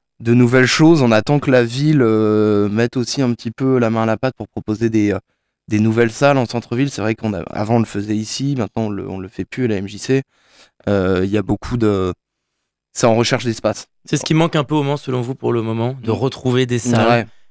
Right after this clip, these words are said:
Speaker 2: pour faire, euh, des soirées en intérieur, notamment.
Speaker 1: En fait, sur l'électro, on a l'avantage de, de bosser avec Superformat pour avoir des salles comme, euh, l'Oasis, euh, les Saulnières.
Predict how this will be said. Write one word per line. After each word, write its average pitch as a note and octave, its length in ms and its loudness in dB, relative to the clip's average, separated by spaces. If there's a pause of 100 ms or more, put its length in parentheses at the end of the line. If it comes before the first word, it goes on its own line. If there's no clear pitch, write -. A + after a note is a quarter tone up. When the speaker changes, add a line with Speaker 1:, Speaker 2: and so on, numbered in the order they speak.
(140)
Speaker 2:
pour - 160 -16
faire, A2 300 -2
euh, F2+ 260 -4
des F#2+ 120 -6
soirées G2+ 320 -4
en G2+ 100 -10
intérieur, F2+ 440 -8
notamment. F2+ 320 -6
Speaker 1:
En A2 100 0
fait, E3 200 -2
sur C#3 180 2
l'électro, C3 540 4
on C3 120 4
a A#2 60 6
l'avantage B2 420 2
de, A#2+ 100 2
de A2+ 180 4
bosser A2 280 0
avec B2 180 -2
Superformat A#2 540 0
pour G#2+ 160 -4
avoir G#2 200 0
des G2+ 120 -8
salles A#2+ 300 0
comme, G2 200 -6
euh, D#2+ 80 -2
l'Oasis, G#2+ 720 -2
euh, F#2 640 0
les G2 120 -4
Saulnières. A2 400 0